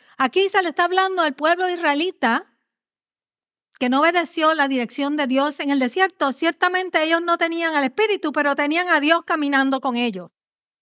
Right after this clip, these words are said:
Tenían a Dios. Y el Espíritu y Dios son uno.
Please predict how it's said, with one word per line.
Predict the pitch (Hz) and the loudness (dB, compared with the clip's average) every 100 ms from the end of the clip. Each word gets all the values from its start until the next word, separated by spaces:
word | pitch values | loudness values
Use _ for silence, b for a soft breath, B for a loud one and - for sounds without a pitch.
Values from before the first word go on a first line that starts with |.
| _ _ _ _ | _ _ _ _
Tenían | 262 285 370 | -4 -2 0
a | 381 | 0
Dios. | 370 294 208 - _ _ _ _ _ _ _ _ _ | 2 -2 -2 -14 _ _ _ _ _ _ _ _ _
Y | 277 | -2
el | 285 | -2
Espíritu | 269 359 403 403 | 0 0 0 0
y | 392 | -2
Dios | 381 392 415 | 2 2 0
son | - 381 370 | 0 0 2
uno. | 381 311 214 185 | 0 0 -2 -6